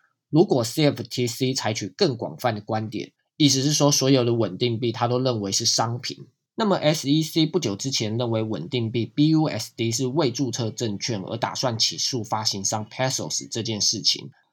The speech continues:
就会和贝南的观点再次产生冲突。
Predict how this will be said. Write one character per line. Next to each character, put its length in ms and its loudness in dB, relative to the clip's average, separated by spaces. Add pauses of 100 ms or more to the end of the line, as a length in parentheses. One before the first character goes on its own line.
(160)
就 120 6
会 100 8
和 300 2
贝 180 2
南 180 0
的 60 -4
观 260 2
点 280 -6
再 160 2
次 220 0
产 220 -8
生 200 0
冲 260 -4
突。 280 -10